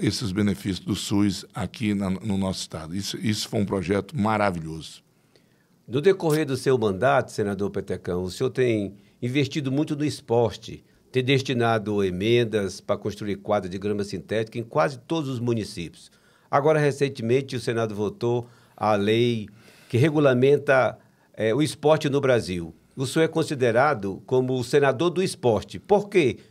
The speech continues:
Speaker 2: que o senhor investe tanto no esporte e que beneficia tantas, tantos jovens do nosso estado do Acre?
Speaker 1: O projeto é da, da senadora Leila, né?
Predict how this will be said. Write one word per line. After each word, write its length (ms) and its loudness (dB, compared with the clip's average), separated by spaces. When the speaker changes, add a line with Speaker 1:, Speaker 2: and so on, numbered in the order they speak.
Speaker 2:
que 60 -6
o 60 -2
senhor 180 0
investe 420 2
tanto 400 2
no 120 0
esporte 640 0
e 100 -4
que 120 -2
beneficia 640 0
tantas, 640 0
tantos 320 0
jovens 460 0
do 140 -4
nosso 300 0
estado 340 0
do 140 0
Acre? 420 -4
Speaker 1:
O 120 -6
projeto 760 4
é 440 0
da, 160 2
da 140 0
senadora 520 2
Leila, 360 2
né? 200 0